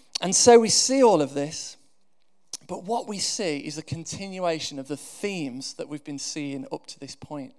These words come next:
Despite the mess, despite the failure, despite the deception, despite all these things, God continues to pursue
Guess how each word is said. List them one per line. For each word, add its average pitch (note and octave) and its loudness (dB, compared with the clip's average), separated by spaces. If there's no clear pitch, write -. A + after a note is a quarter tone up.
Despite F#3+ 0
the E3+ -10
mess, - -14
despite F#3+ 2
the G3+ -14
failure, C3 -10
despite - -2
the F#3 -8
deception, D#3+ -10
despite D#3 -8
all G3 -6
these F3 -10
things, C3 -8
God E3 0
continues D#3 -4
to D#3 -16
pursue D3+ -4